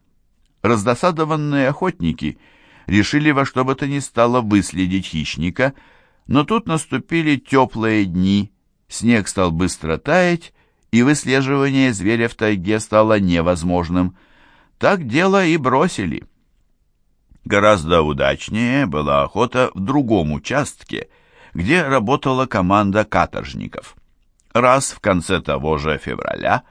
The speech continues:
рано утром, один рабочий вёл лошадь к колодцу, отстоявшему от казармы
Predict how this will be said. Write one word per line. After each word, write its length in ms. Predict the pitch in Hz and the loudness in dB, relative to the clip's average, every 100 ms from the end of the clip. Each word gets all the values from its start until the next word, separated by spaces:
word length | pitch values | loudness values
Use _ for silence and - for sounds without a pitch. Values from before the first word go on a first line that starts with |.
| _ _ - | _ _ -6
рано 340 | 156 170 85 | 0 0 0
утром, 500 | 76 170 170 170 160 - - - - | -4 -6 -2 -2 -2 -10 -20 -20 -6
один 340 | - - 226 220 | -2 0 2 4
рабочий 540 | 156 143 196 - 151 | 2 2 -2 0 -2
вёл 340 | 92 135 139 117 | 0 0 0 0
лошадь 500 | 113 147 - 120 - | 0 0 0 -4 -6
к 80 | |
колодцу, 640 | - 98 85 110 147 - 123 | -2 0 2 0 -2 0 0
отстоявшему 840 | 107 - 87 90 110 - 101 98 | 0 -2 0 2 2 0 -2 2
от 120 | 87 | 0
казармы 720 | - 80 71 80 82 110 160 | 0 -4 0 2 2 0 -2